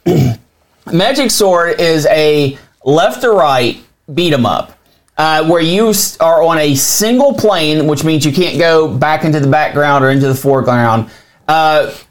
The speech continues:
you are a big barbarian dude, and you are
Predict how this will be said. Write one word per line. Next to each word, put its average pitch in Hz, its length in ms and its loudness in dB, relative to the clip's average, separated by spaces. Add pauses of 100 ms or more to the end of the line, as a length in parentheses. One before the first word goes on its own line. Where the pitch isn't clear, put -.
(280)
you 240 480 0
are 185 300 0
a 160 320 0
big 202 480 0
barbarian 175 800 2
dude, 196 560 2 (240)
and 165 320 -2
you 214 500 2
are 165 420 2